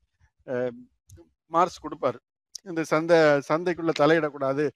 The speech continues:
நீங்க தலையிட்டு தான் எல்லாம் குட்டிச்சோரா போச்சு, அதுவா இருந்துச்சுன்னா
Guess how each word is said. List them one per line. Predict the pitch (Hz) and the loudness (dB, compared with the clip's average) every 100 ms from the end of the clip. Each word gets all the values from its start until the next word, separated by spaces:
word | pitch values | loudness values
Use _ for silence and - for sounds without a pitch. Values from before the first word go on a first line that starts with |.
| - - | -12 -14
நீங்க | 151 139 | -10 -4
தலையிட்டு | 139 143 190 175 | 2 4 4 2
தான் | 180 | 0
எல்லாம் | 170 165 | 2 0
குட்டிச்சோரா | 156 - 180 151 143 | -4 -12 -4 -2 -2
போச்சு, | 135 - 143 | -6 -10 -6
அதுவா | 127 160 196 190 | -4 2 4 4
இருந்துச்சுன்னா | 165 165 156 165 | 0 -8 -6 -4